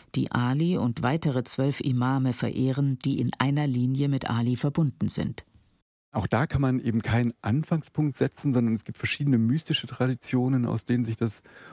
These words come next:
Speaker 2: heutige Alevitentum vielleicht als so eine Art Amalgam speist. Da werden verschiedene Heilige immer genannt, so ab dem dreizehnten Jahrhundert, die aus dem Osten kommend sich in Anatolien niedergelassen haben,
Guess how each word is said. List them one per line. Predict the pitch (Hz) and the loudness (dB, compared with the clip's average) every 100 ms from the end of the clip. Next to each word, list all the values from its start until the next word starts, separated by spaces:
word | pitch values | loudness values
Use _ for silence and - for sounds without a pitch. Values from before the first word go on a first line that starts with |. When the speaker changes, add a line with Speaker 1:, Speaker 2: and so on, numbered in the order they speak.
| - | -2
Speaker 2:
heutige | 113 110 110 110 - | 0 2 4 2 2
Alevitentum | 101 98 110 110 104 | 0 0 -4 -2 -2
vielleicht | 104 104 95 | 2 0 0
als | 95 | -2
so | 101 | 0
eine | 95 - | 0 0
Art | 98 | 0
Amalgam | 98 95 90 90 _ 95 85 113 147 143 | 0 0 0 -2 _ 0 2 0 0 -2
speist. | - - 110 127 135 139 - _ - - - - - - | -4 -2 0 2 0 -2 -10 _ -20 -20 -20 -20 -20 -2
Da | 101 | 2
werden | 98 101 104 | 4 4 2
verschiedene | - 107 117 107 104 95 92 - | 0 0 2 2 2 2 0 0
Heilige | 98 127 156 147 | 2 2 2 2
immer | 127 131 131 123 | 2 2 2 0
genannt, | 123 117 120 127 120 | 0 2 2 0 -2
so | - | -6
ab | 104 | -4
dem | 101 | -2
dreizehnten | 95 92 113 - 110 | -2 -2 -2 -2 0
Jahrhundert, | 113 104 113 110 110 107 - - - - - _ - | 0 2 2 2 2 0 -6 -18 -18 -18 -20 _ 2
die | 98 98 - | 4 4 2
aus | 98 | 0
dem | - 95 | 0 0
Osten | - 127 - - 131 | 0 -2 -2 0 0
kommend | - 127 131 131 131 - - | 0 2 4 2 0 -2 -4
sich | - - | -2 0
in | 104 | 0
Anatolien | 95 90 - 127 147 131 123 120 | 0 -2 2 2 4 2 2 2
niedergelassen | - 117 123 117 110 104 110 113 101 | 2 2 2 2 2 0 0 0 2
haben, | 101 104 104 107 | 2 2 2 0